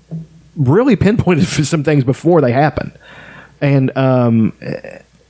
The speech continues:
he's a tremendous writer, and that, somebody needs to pick up, like we were talking about Memory, Sorrow, and Thorn. Other Land, if, if you had adapted it to, to now,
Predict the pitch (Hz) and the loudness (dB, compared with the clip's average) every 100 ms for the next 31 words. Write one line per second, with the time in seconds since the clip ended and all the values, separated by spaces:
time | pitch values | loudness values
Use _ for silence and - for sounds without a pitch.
0 | - - 262 160 143 139 - - 185 208 | -16 -4 2 2 2 -2 -4 -4 -2 0
1 | 220 143 123 120 131 143 156 151 226 339 | 0 0 0 0 2 2 2 0 0 2
2 | 254 147 165 151 143 143 143 175 160 151 | 2 2 -2 2 0 2 0 2 2 0
3 | 139 135 131 131 123 131 127 117 113 123 | 2 0 0 2 2 0 0 0 0 0
4 | 117 - - - - 196 233 180 160 156 | 0 -6 -12 -8 -2 2 2 4 4 2
5 | 135 147 131 160 226 147 151 156 165 156 | 2 2 0 2 2 2 0 0 0 0
6 | - 139 120 - _ - 127 123 104 - | 0 0 0 -4 _ -10 -2 -2 -2 -8
7 | _ 104 131 135 117 82 | _ -4 -2 0 0 -4